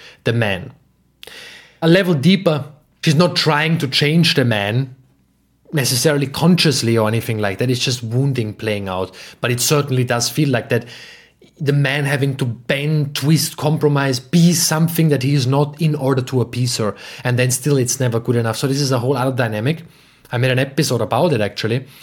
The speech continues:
The woman with the father wound and the man with the unworthiness wound, which goes into that exact thing. So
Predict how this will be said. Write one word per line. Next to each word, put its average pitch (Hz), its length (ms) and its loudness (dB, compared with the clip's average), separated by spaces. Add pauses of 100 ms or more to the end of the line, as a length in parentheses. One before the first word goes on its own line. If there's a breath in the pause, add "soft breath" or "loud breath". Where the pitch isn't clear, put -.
(220 loud breath)
The 131 100 -2
woman 165 300 6
with 160 160 2
the 131 100 -2
father 143 340 -2
wound 135 220 2
and 127 80 0
the 123 60 2
man 117 300 0
with 123 160 -2
the 127 120 -4
unworthiness 117 680 0
wound, 107 260 -4
which 127 180 -6
goes 131 260 2
into 147 220 -2
that 143 100 0
exact 156 600 0 (240 loud breath)
thing. 147 500 -2 (320)
So - 420 -4